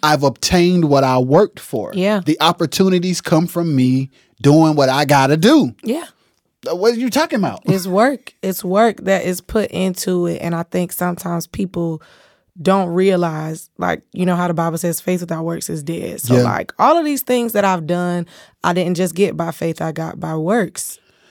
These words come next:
Speaker 2: And these were works unto the Lord.
Speaker 1: Yes.
Speaker 2: But, like,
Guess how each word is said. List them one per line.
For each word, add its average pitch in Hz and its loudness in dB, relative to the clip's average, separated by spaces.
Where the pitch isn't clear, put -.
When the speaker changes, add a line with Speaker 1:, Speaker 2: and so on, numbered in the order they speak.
Speaker 2:
And 175 0
these 190 0
were 175 0
works 185 -4
unto 185 -4
the 170 -4
Lord. 175 0
Speaker 1:
Yes. - -14
Speaker 2:
But, 185 2
like, 185 2